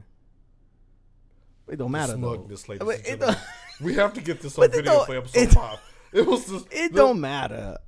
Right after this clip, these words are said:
Speaker 1: Isaiah Thomas got some damn nerve, though.
Speaker 2: Hey, remember when you hit seven threes in our
Speaker 1: I, I did, too.
Speaker 2: He hit seven threes in a, in a
Speaker 1: On a
Speaker 2: s-, intramural basketball game with our job
Speaker 1: That's a
Speaker 2: before.
Speaker 1: fact.
Speaker 2: That, look it up. Google it.
Speaker 1: Well, I'm, I'm sure it's on YouTube.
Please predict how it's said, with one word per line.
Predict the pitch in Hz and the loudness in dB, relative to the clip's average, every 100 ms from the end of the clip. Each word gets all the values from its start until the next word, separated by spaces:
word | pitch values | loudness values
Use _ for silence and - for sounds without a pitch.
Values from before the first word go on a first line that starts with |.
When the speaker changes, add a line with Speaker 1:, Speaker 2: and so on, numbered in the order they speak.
| - | -4
Speaker 1:
Isaiah | 247 370 262 185 | -2 0 0 0
Thomas | 170 202 175 | 0 -2 -2
got | 147 147 | -4 -4
some | 135 127 | -6 -4
damn | 135 123 120 | -4 -2 -2
nerve, | 131 131 113 | -2 -2 -4
though. | 90 85 78 - _ - | -12 -18 -20 -20 _ -20
Speaker 2:
Hey, | 117 | -18
remember | 110 113 117 | -14 -14 -16
when | 98 101 | -16 -18
you | 107 | -18
hit | 107 | -20
seven | - 107 104 | -20 -20 -20
threes | - 110 107 104 | -20 -20 -20 -20
in | 101 | -20
our | 98 95 - _ _ _ _ _ _ - | -18 -20 -20 _ _ _ _ _ _ -14
Speaker 1:
I, | 151 | -12
I | - | -14
did, | 156 196 131 | -12 -10 -10
too. | - 101 82 107 | -12 -14 -16 -18
Speaker 2:
He | 175 | -16
hit | 185 127 | -16 -16
seven | - 143 139 | -14 -12 -12
threes | 131 139 131 123 | -16 -16 -16 -14
in | 110 | -14
a, | 101 - | -16 -18
in | 110 | -16
a | 104 98 _ _ _ | -14 -16 _ _ _
Speaker 1:
On | 151 | -10
a | 143 | -10
Speaker 2:
s-, | - - _ - | -12 -20 _ -12
intramural | 143 - 147 143 135 | -12 -10 -8 -4 -4
basketball | 110 120 123 113 101 95 | -4 -6 -6 -12 -12 -12
game | 98 98 | -14 -14
with | 98 | -14
our | 92 | -14
job | 87 98 95 90 | -14 -16 -14 -10
Speaker 1:
That's | 160 135 | -10 -10
a | |
Speaker 2:
before. | - - 160 | -12 -10 -8
Speaker 1:
fact. | 69 - _ _ | -10 -16 _ _
Speaker 2:
That, | 120 127 - 120 | -10 -10 -12 -14
look | 127 139 | -12 -8
it | |
up. | 131 101 - 107 | -8 -8 -14 -16
Google | 123 123 98 | -14 -14 -16
it. | 87 - _ _ _ | -16 -18 _ _ _
Speaker 1:
Well, | 127 135 147 - - | -10 -10 -12 -20 -18
I'm, | - 156 - | -18 -16 -12
I'm | 165 | -10
sure | 202 151 | -8 -8
it's | 127 | -6
on | 85 | -8
YouTube. | 95 101 120 120 | -8 -12 -18 -20